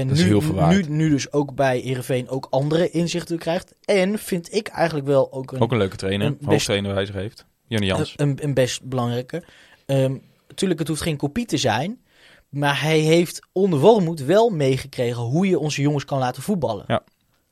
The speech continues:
Speaker 1: Nee, eens.
Speaker 2: En ik denk dat je vanuit daar, dat hij vanuit daar zijn eigen inzichten,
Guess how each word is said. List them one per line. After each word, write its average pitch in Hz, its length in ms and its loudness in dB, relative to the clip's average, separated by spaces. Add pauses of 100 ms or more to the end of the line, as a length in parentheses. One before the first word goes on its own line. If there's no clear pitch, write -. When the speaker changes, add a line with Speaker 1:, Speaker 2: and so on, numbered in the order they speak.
(180)
Speaker 1:
Nee, 127 220 -2
eens. 123 300 -6
Speaker 2:
En 160 200 2
ik 151 120 -4
denk 175 160 2
dat 156 100 -2
je 151 60 -6
vanuit 147 400 2
daar, 170 440 4 (300)
dat 147 140 -4
hij 151 200 2
vanuit 143 420 -6
daar 170 220 2
zijn - 140 -2
eigen 135 340 -2
inzichten, 139 640 -4